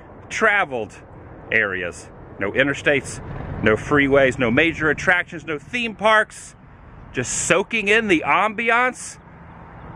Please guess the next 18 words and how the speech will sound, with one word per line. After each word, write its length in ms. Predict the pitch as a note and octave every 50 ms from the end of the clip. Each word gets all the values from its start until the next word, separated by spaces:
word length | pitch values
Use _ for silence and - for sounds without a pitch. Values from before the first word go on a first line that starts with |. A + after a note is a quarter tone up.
| - - - -
of 120 | A#2+ A#2
Americana. 680 | A2 A2+ B2 B2+ D3 E3 - - E3 B2 F#2+ E2 D#2+ - - - - - - - - - - - - - - - - - - - - - - - - - - - - - - - - - - - - -
I'm 80 | F#2+
standing 380 | - - F3+ F#3 E3 A#2+ G#2 G2+
on 260 | G2 F#2 E2 D#2 - - - - - - - - - - -
some 180 | - C3 B2
sort 220 | - - B2 A2 F#2+
of 80 | F2
abandoned 640 | F2 D#2 F2+ F#2 G2+ A2 G#2 F#2+ F#2+ D#2+ D2+ - - - - - - - - - - - - - - - - - - - - - - - - - - - - - - - - -
seating 480 | - - - - F3+ G3+ E3 A2+ F#2
area 400 | F2 E2+ E2 D#2+ D#2+ D#2+ D#2 D2 - - - -
looking 300 | F#2+ G2 F#2+ - G#2 F#2+
over 240 | F#2+ F#2+ F2+ F2+ E2+ - - - - - - - - - - - - - - -
the 80 | - D2+
water. 360 | D#2 G2 A#2+ A2+ D#2 D2+ - - - - - - - - - - - - - - - - - - - - - - - - - - - - - - - - - - - - - - - - - - - - - - - - - - - - - - - - - - - - - - - - - - - - - - - - - - - - - - - - - - - - - - - - - - - - - - - - -
Let's 200 | A#2 - - -
get 160 | - A#3 D#3+
moving. 300 | F3+ A#3+ C#4 G#3 A2+ -